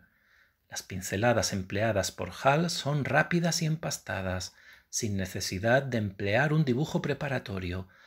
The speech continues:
aplicando el color con ligeros toques aplicados directamente sobre la tela. Esta técnica será retomada en el siglo diecinueve por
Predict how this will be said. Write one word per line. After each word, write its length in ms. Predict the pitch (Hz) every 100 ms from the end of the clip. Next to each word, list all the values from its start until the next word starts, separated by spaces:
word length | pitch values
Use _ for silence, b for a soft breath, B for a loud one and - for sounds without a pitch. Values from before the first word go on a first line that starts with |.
| B B B
aplicando 600 | - 98 92 127 131 101
el 120 | 92
color 380 | - 107 143 156
con 180 | 123 95
ligeros 520 | 92 - 156 127 -
toques 400 | 117 117 113 -
aplicados 600 | 92 92 - 120 131 -
directamente 760 | 98 120 123 113 107 113 113
sobre 280 | 107 107 101
la 200 | 98 92
tela. 380 | - 92 87 92 B B B B B -
Esta 340 | - - -
técnica 500 | 110 110 135 - -
será 300 | - 98 110
retomada 580 | 98 90 98 104 120 101
en 80 | 92
el 140 | 95
siglo 340 | - 127 95
diecinueve 680 | 92 175 - 101 104 117 147 - B B - -
por 400 | 110 104 -